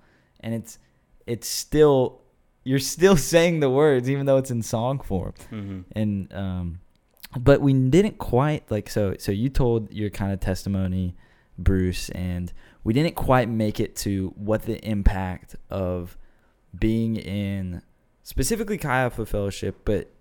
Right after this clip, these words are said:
Speaker 1: but just being in a culture of, uh, honor culture of people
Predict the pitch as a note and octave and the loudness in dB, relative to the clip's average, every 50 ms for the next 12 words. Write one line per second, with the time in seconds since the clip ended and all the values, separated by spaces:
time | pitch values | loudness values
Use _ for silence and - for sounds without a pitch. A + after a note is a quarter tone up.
0 | - - - G2 F2 F2 F#2 F2 F2+ A#2 A#2 A2+ A2+ - - - - - - - | -14 -6 -4 -4 -4 -4 -8 -8 -4 -2 -2 -2 -2 -4 -8 -14 -16 -16 -18 -20
1 | - - - B2 C#3+ D#3 D#3 D#3 D3 C3 A#2 - - - - G#2 A2 G#2+ - - | -6 -2 0 2 2 2 0 0 0 -2 -2 -4 -4 -2 0 0 0 0 -2 -4
2 | G#2+ G#2+ G#2 G2 F#2 - - - - G2 - - F#2+ G2+ G#2 F#2+ E2+ - - - | -2 -2 -2 -2 -2 -6 -8 -6 -6 -6 -6 -4 -4 -4 -4 -4 -8 -10 -12 -14
3 | - - - - - - _ _ _ _ _ _ _ - F#2 - - - A2+ G2+ | -12 -12 -14 -14 -16 -18 _ _ _ _ _ _ _ -14 -14 -10 -8 -6 -6 -2
4 | - A#2 A#2 A2+ A2+ G2+ - | 0 2 4 4 4 2 0